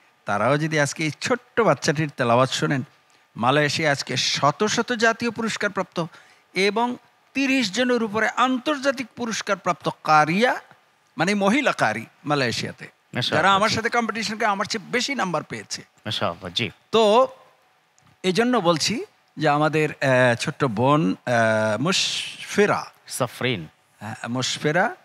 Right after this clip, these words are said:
Speaker 1: এ, সাফরিন, আমি তাকে, এ, দোয়া করি সে যেন, এ,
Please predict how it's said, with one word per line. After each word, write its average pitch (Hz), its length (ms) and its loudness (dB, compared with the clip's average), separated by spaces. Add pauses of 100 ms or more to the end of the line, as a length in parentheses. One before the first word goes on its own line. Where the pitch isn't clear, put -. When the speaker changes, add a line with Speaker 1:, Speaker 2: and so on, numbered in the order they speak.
(360)
Speaker 1:
এ, 113 300 -2
সাফরিন, 151 540 -6
আমি 127 200 -2
তাকে, 107 540 -6
এ, 92 600 -8
দোয়া 123 300 4
করি 226 300 -2 (320)
সে 202 320 0
যেন, 131 320 0
এ, 92 40 -6